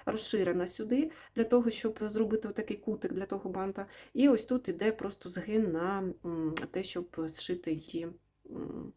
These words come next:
ну, щоб положити, розкроїти навпіл. Все, ну, чи шов тут зробити. Нічого складного взагалі. Ось такий варіант сукні без рукава, а, теж дуже цікавий і теж дуже актуальна,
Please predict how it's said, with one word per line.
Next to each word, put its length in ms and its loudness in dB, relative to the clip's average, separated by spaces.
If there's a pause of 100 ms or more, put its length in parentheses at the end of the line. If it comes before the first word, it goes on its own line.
(140)
ну, 80 -4
щоб 180 -6
положити, 540 -2
розкроїти 400 -6
навпіл. 340 -6
Все, 300 -2
ну, 160 6
чи 140 -4
шов 280 -4
тут 160 -4
зробити. 380 -6 (460)
Нічого 440 6
складного 460 2
взагалі. 540 -6 (840)
Ось 200 12
такий 260 4
варіант 360 2
сукні 720 2 (260)
без 200 6
рукава, 500 -2 (300)
а, 120 2
теж 200 4
дуже 180 2
цікавий 640 -6
і 100 -2
теж 420 -2
дуже 220 0
актуальна, 600 0